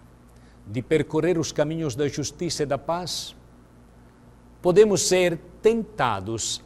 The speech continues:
a interrogar-nos como o salmista: "Levanto os olhos para os montes, de onde me virá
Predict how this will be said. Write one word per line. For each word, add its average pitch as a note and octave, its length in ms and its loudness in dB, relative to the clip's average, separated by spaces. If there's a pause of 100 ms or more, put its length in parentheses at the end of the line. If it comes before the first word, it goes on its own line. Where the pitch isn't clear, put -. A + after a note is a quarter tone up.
(160)
a C#3 240 -2 (160)
interrogar-nos C3 1600 -2 (680)
como C#3+ 300 -2
o C3 60 -2
salmista: D#3+ 760 -2 (800)
"Levanto C3 680 -2
os A2 160 -8
olhos A2+ 440 -6
para A#2+ 300 -10
os G#2+ 200 -10
montes, A#2+ 680 -8
de D3+ 220 -2
onde D#3 440 0
me B2 160 -6
virá A#2+ 500 -4